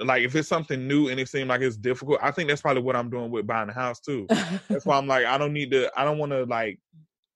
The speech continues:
Speaker 1: bite
Speaker 2: That
Speaker 1: off
Speaker 2: makes
Speaker 1: more than
Speaker 2: sense.
Speaker 1: I, yeah, I don't wanna bite off more than I can chew. But also,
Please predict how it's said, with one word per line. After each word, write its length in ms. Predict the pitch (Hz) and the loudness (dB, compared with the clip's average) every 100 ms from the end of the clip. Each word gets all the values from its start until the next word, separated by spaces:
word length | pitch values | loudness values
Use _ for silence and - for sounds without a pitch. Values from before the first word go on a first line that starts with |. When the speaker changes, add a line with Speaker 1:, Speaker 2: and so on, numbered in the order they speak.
| _ | _
Speaker 1:
bite 300 | 104 127 131 | -8 0 2
Speaker 2:
That 40 | 139 | 4
Speaker 1:
off 100 | 320 | 6
Speaker 2:
makes 200 | 233 - | 6 4
Speaker 1:
more 80 | 180 175 | 0 -2
than 40 | - | -4
Speaker 2:
sense. 160 | - _ _ _ - | -12 _ _ _ -20
Speaker 1:
I, 40 | - _ - | -20 _ 0
yeah, 240 | 240 165 | 2 4
I 40 | 165 | 4
don't 120 | 170 | 2
wanna 160 | 156 127 | 0 0
bite 260 | 139 147 | 2 4
off 180 | 139 139 | 2 0
more 180 | 139 135 | -2 -2
than 140 | 127 | -2
I 80 | 117 | -4
can 180 | - 110 | -6 -14
chew. 320 | - 226 190 | -8 -4 -2
But 200 | 143 131 | 0 0
also, 580 | 123 208 226 151 139 | 0 0 0 0 0